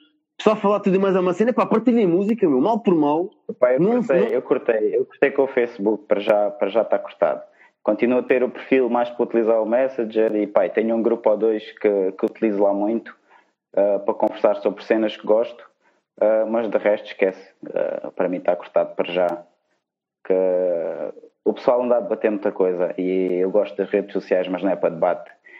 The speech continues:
Speaker 2: Deixo os debates para ter com os meus amigos e com as pessoas que realmente conheço e com quem tenho confiança. Pá, por estar a debater as cenas na internet, para mim não faz muito sentido. E eu, e eu já me dei esses debates e nunca ganhei nada com isso, estás a ver?
Speaker 1: É pá, yeah.
Speaker 2: Portanto, digo, para já,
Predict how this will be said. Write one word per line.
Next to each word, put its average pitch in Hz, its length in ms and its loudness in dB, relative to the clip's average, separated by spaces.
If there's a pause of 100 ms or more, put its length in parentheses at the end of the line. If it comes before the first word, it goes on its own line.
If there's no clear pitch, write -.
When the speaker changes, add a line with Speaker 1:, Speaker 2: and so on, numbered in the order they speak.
(140)
Speaker 2:
Deixo 110 240 -2
os 110 60 -4
debates 110 340 0
para 104 120 -2
ter 107 140 0
com 104 180 0
os 101 120 0
meus 98 200 -2
amigos 98 320 0
e 92 40 -2
com - 140 -4
as 92 80 -4
pessoas 101 280 -2
que - 100 -6
realmente 92 420 0
conheço 110 440 -2
e 101 40 -2
com 101 160 -2
quem 104 120 -2
tenho 110 220 -2
confiança. 104 640 -2 (520)
Pá, - 120 2
por - 120 -6
estar 107 220 2
a 110 40 0
debater 107 360 0
as - 200 -10
cenas 107 280 0
na 107 120 0
internet, 98 480 0
para 95 120 -2
mim 95 80 -4
não 98 80 -4
faz 92 180 -2
muito 87 160 -8
sentido. 80 360 -8 (520)
E 104 200 2
eu, 107 500 0
e 101 180 -2
eu 110 120 2
já 120 160 0
me 120 100 -2
dei 117 180 2
esses 113 220 -4
debates 107 480 -2
e 110 120 2
nunca 117 260 0
ganhei 110 280 0
nada 107 240 2
com - 180 -2
isso, 95 180 -4
estás 87 200 -2
a 87 100 -2
ver? 95 240 -2
Speaker 1:
É 151 120 2
pá, 127 220 0
yeah. 120 260 2
Speaker 2:
Portanto, 101 180 -12
digo, 104 220 -2
para 107 160 2
já, 110 380 0